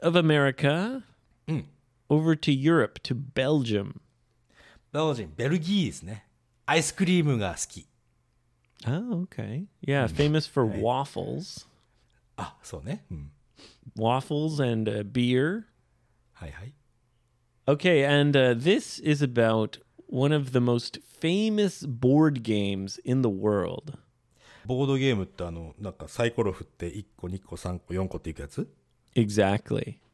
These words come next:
Speaker 2: へえ、うん。ボ-、ボードゲームで有名な話。ほうほう。
Speaker 1: Probably the most famous board game,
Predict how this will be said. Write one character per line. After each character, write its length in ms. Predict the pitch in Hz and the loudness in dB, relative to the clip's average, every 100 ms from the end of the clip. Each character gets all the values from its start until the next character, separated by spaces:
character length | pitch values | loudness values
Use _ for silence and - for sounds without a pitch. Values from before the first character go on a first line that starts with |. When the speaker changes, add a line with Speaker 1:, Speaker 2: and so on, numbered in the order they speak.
| - | -8
Speaker 2:
へ 320 | 117 117 113 113 | -2 -2 -2 -6
え、 140 | 113 110 | -12 -10
う 60 | |
ん。 200 | 107 85 | -10 -10
ボ-、 160 | 95 101 - - - | -10 -12 -14 -20 -6
ボ 160 | 160 | -4
ー 40 | 208 | 0
ド 60 | |
ゲ 140 | 208 196 | 2 2
ー 20 | |
ム 60 | 185 | 2
で 80 | |
有 220 | 180 101 90 | 0 -2 -4
名 100 | 82 | -6
な 80 | |
話。 240 | 76 71 - | -10 -16 -12
ほ 80 | 101 | -10
う 20 | |
ほ 140 | 73 226 | -6 -4
う。 40 | |
Speaker 1:
Probably 600 | 311 359 294 220 220 196 | -2 2 2 4 2 4
the 540 | 143 113 120 190 190 165 | 2 0 2 4 4 4
most 580 | 120 117 127 - - - | 4 4 2 -2 -14 -16
famous 720 | - 120 113 104 92 - - | -2 0 2 -2 -6 -12 -8
board 380 | 107 110 104 101 | 2 4 2 0
game, 380 | 104 92 90 | -4 -4 -6